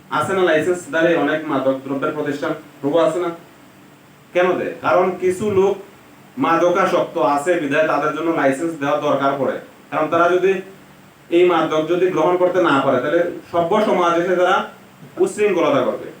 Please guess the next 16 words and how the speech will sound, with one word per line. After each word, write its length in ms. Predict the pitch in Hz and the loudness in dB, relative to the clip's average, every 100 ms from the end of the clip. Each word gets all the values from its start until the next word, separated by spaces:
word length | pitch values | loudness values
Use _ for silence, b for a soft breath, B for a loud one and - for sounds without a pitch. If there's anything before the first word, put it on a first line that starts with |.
| - - - - 139 | -20 -20 -20 -10 0
যেমন 220 | 180 180 | 2 2
আমি 360 | 170 180 185 185 - - - - - - - - - - - | 4 4 2 -2 -8 -20 -20 -20 -20 -20 -20 -20 -20 -20 -12
চাকরির 360 | 170 - 190 185 | -8 -4 0 0
সুবাদে 420 | 170 151 139 127 | 0 0 2 2
দেখছি, 400 | 113 117 139 143 - - - - - - - - - - - | -2 -4 -6 -8 -12 -20 -20 -20 -20 -20 -20 -20 -20 -20 -12
দেখি 140 | 117 | -6
লাইভ 280 | 131 127 123 | 0 0 -2
চলতেছে, 300 | 123 - - - - - - - - - - | -6 -6 -14 -20 -20 -20 -20 -20 -20 -20 -6
লাইভ, 180 | 120 120 - - - - - - - - - - - - - - - - - - - - - - - - - 143 | -4 -4 -6 -20 -20 -20 -20 -20 -20 -20 -20 -20 -20 -20 -20 -20 -20 -20 -20 -20 -20 -20 -20 -20 -20 -20 -18 -2
বিভিন্ন 420 | 170 180 180 180 | 2 2 2 0
পদ্ধতি, 480 | 165 147 156 160 160 | -2 -2 -4 -6 -2
কার্য 260 | 147 135 139 143 | -2 -2 -4 -8
পদ্ধতি 440 | 135 139 135 139 - - - - - - | -6 -4 -4 -6 -8 -18 -20 -20 -20 -4
নির্ধারিত, 420 | 143 139 135 107 - - - - - - | -2 0 0 -2 -8 -18 -20 -20 -20 -20
বেদেও 420 | 143 170 180 208 208 | -2 2 4 4 2
এরকম 340 | 190 190 208 | 0 0 -4